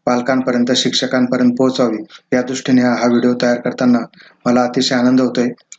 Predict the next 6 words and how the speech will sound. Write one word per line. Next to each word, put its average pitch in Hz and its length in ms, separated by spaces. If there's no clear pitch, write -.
अथवा 160 320
एनटीएससी 180 840
ही 165 360
जी 156 100
परीक्षा 147 360
आहे, 107 100